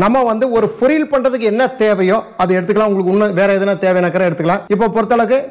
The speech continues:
நம்ம அந்த வேலிப்பருத்தி காயை நல்லா அறுத்து தண்ணியில ரெண்டு மூணு time கழுவி வச்சுங்க. இப்போ வடிச்சுக்கலாங்க இதை. பாருங்க எப்படின்ட்டு. நம்ம தேவைக்கு தகுந்த, ஏன்னா இது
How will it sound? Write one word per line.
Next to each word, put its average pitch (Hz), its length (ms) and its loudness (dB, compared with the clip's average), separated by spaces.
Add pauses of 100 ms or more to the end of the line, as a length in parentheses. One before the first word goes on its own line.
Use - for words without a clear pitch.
நம்ம 214 200 0
அந்த 190 200 -2
வேலிப்பருத்தி 226 540 0
காயை 208 300 2
நல்லா 208 180 0 (200)
அறுத்து 247 320 0 (300)
தண்ணியில 233 340 0
ரெண்டு 214 180 0
மூணு 202 200 2
time 226 140 0 (120)
கழுவி 214 240 2
வச்சுங்க. 202 280 0 (1000)
இப்போ 220 140 0 (160)
வடிச்சுக்கலாங்க 190 540 0
இதை. 185 120 2 (1300)
பாருங்க 170 220 2
எப்படின்ட்டு. 165 360 0 (2000)
நம்ம 180 160 0 (120)
தேவைக்கு 208 300 2
தகுந்த, 190 200 -2 (120)
ஏன்னா 220 120 0 (120)
இது 214 80 2